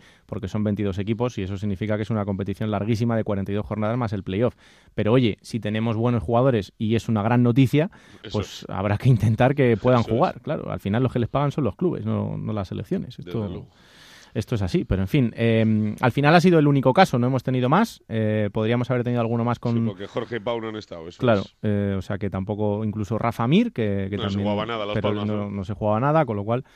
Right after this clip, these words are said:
Speaker 1: bueno, pues, eh, a
Speaker 2: Oye,
Speaker 1: ver si
Speaker 2: te-, tengo una curiosidad, ahora que
Speaker 1: Sí.
Speaker 2: aprovecho que estoy aquí contigo en directo y lo escucha más gente, ¿a dónde se va a ir Milla?
Speaker 1: Pues es una gran pregunta,
Speaker 2: <laughs>
Speaker 1: pero no tiene respuesta. Eh, de momento lo que sí sabemos es lo que decíamos al principio del programa, que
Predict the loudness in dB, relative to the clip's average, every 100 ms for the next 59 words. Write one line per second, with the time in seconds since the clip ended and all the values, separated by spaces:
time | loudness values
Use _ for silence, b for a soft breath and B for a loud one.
0 | b b 0 0 0 -8 -6 -6 -4 -4
1 | -6 -4 -2 0 -2 -4 -6 -8 -6 -6
2 | -6 -6 -6 -6 -4 0 0 0 -4 -6
3 | -6 -8 -10 -10 -10 -10 -12 -12 -12 -12
4 | -14 -16 -14 -14 -14 -12 -10 -8 -10 -10
5 | -10 -10 -10 -10 -12 -16 _ _ -20 B
6 | B B B -2 0 2 2 2 2 4
7 | 6 6 4 2 2 2 4 2 2 2
8 | 2 4 2 2 4 6 6 4 -2 0
9 | 2 2 4 4 4 4 4 6 6 6
10 | 6 6 4 4 2 4 6 6 6 2
11 | -2 -2 0 2 2 2 0 0 0 0
12 | 0 0 0 2 2 2 2 2 2 2